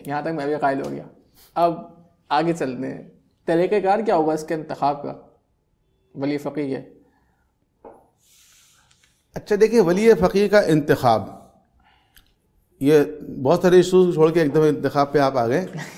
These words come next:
Speaker 2: لیکن
Speaker 1: <laughs>
Speaker 2: چلیے،
Speaker 1: ابھی
Speaker 2: کوئی
Speaker 1: چل-،
Speaker 2: بات
Speaker 1: ابھی آئے، وہ ایشوز بہت سارے ہیں،
Speaker 2: ہاں۔
Speaker 1: جو بھی رہتے سوالات ہیں، اب
Speaker 2: ہاں،
Speaker 1: انتخاب
Speaker 2: چلیں،
Speaker 1: کا
Speaker 2: کوئی، کوئی مسئلہ نہیں ہے۔
Speaker 1: ہاں۔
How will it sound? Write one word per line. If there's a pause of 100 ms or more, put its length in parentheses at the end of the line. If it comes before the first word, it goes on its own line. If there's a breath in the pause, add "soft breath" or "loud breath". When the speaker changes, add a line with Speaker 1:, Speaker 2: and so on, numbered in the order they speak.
(100)
Speaker 2:
لیکن
Speaker 1:
<laughs>
Speaker 2:
چلیے،
Speaker 1:
ابھی
Speaker 2:
کوئی
Speaker 1:
چل-،
Speaker 2:
بات
Speaker 1:
ابھی
آئے،
وہ
ایشوز
بہت
سارے
ہیں،
Speaker 2:
ہاں۔
Speaker 1:
جو
بھی
رہتے
سوالات
ہیں،
اب
Speaker 2:
ہاں،
Speaker 1:
انتخاب
Speaker 2:
چلیں،
Speaker 1:
کا
Speaker 2:
کوئی،
کوئی
مسئلہ
نہیں
ہے۔
Speaker 1:
ہاں۔